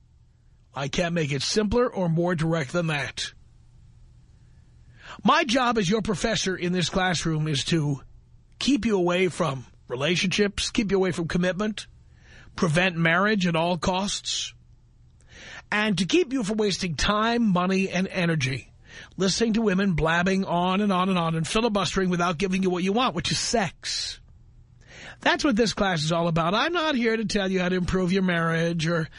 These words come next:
how to make your husband stop playing video games or stuff like that. I'm not here to do that. I don't believe in marriage. I don't believe in relationships. I don't believe in commitment. Certainly not if you're younger. I just don't.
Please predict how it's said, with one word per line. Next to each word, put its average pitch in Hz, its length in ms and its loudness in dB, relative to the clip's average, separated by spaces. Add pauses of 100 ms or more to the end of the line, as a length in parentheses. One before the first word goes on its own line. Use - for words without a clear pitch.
(240)
how 185 100 0
to 202 60 4
make 196 180 2
your 208 80 2
husband 175 320 2
stop 185 260 0
playing 185 300 0
video 170 320 0
games 156 380 -2
or 151 40 -2
stuff 151 260 -2
like 151 180 0
that. 151 180 2
I'm 185 80 2
not 240 160 2
here 226 140 2
to 190 80 -2
do 180 160 2
that. 139 180 -2
I 147 40 -2
don't 165 180 0
believe 190 240 0
in 208 100 2
marriage. 202 340 0
I 175 40 0
don't 151 160 -2
believe 156 340 0
in 214 80 0
relationships. 190 640 0
I - 20 0
don't 175 160 2
believe 165 220 2
in 151 80 0
commitment. 151 480 -2 (1900)
Certainly 247 400 4
not 170 220 2
if 147 100 0
you're 160 160 2
younger. 151 400 0
I 160 140 0
just 165 340 0
don't. 160 440 -2